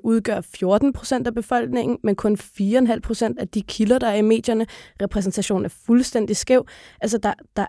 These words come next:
er den bevidsthed om det emne, som vi italesætter i dag, nok til, at vi også burde begynde at bryde med det. Øh, fordi vi kan ikke alle sammen længere tage hænderne over vejret og sige, at vi ikke ved, om det her er, er rigtigt.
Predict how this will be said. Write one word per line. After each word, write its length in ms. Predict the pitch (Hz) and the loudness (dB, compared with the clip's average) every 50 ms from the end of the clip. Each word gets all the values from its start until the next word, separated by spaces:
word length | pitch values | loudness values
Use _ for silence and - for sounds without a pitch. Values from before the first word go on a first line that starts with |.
| - _ | -4 _
er 280 | 214 226 240 254 285 294 - - _ _ - | 2 4 6 6 6 4 4 -2 _ _ 4
den 200 | 262 240 240 - - _ _ - | 4 4 4 2 -2 _ _ 4
bevidsthed 640 | 220 185 175 185 233 269 254 - - - 262 254 - | 4 4 8 6 6 6 6 0 2 2 2 4 4
om 160 | - 208 196 | 2 0 0
det 160 | 190 - 226 - - | 4 2 0 2 4
emne, 400 | 202 196 196 208 214 233 262 285 | 4 6 6 6 6 4 2 0
som 200 | - 247 214 196 | 0 -2 -2 -2
vi 80 | 175 | -2
italesætter 680 | 175 165 - - 190 190 208 226 262 - - 208 202 202 | -4 -6 -4 -2 0 0 0 0 -2 -4 -4 -4 -4 -4
i 80 | - 185 | -4 -6
dag, 340 | - - 208 220 220 - - - - _ _ _ | -4 0 0 0 0 -2 -6 -18 -20 _ _ _
nok 200 | - 196 214 247 240 - | 0 0 0 0 0 -4
til, 280 | - - 220 208 220 - | -4 -2 0 0 0 -2
at 120 | - 185 | -4 -4
vi 60 | 185 185 | -2 -2
også 180 | 185 190 - - | -2 -2 -2 -4
burde 160 | 220 196 - | -4 -4 -4
begynde 260 | - - - 208 202 | -6 -6 -4 -4 -4
at 80 | 196 185 | -4 -4
bryde 260 | - 185 190 190 196 | -2 2 4 4 4
med 140 | 202 180 165 | 4 2 0
det. 140 | - 170 - _ _ | -4 -10 -12 _ _
Øh, 180 | 208 208 208 185 | 4 4 4 2
fordi 360 | - - 196 196 208 208 208 - - - - _ - | 2 -2 -2 0 0 0 -2 -4 -14 -20 -20 _ -2
vi 80 | 226 | 0
kan 140 | 202 - 226 - | 4 4 2 4
ikke 420 | - 240 254 240 - - - - | 4 2 2 2 0 -2 2 4
alle 200 | 208 208 220 254 | 4 4 4 4
sammen 400 | 247 - 208 185 - 208 208 - - | 4 2 0 0 0 0 -2 -2 -2
længere 460 | 196 196 196 196 202 220 240 247 254 - - - | 0 4 4 6 6 6 6 4 2 0 -6 -12
tage 280 | - - 196 185 190 | -8 -4 -4 -4 -2
hænderne 360 | 165 240 240 - 233 233 214 | -2 -4 -2 -2 -2 -2 -2
over 200 | - - - - | -4 -4 -6 -6
vejret 340 | 185 - 208 214 - - 220 | -4 -2 -4 -4 -2 -4 -6
og 80 | 220 196 | -6 -6
sige, 140 | - - 202 | -4 -4 -4
at 60 | 185 | -2
vi 140 | 196 196 214 | 2 4 4
ikke 160 | 233 196 202 185 | 4 4 2 6
ved, 180 | 185 240 269 - | 6 6 6 6
om 120 | - 202 190 | 2 0 0
det 180 | - 202 185 | 2 0 0
her 160 | 185 196 196 - - | 0 0 -2 0 0
er, 180 | 190 180 180 - - _ - | 0 0 0 -2 -6 _ -4
er 160 | 202 180 - | -4 -2 -2
rigtigt. 340 | 196 175 - - 202 185 | -4 -4 -2 -4 -6 -6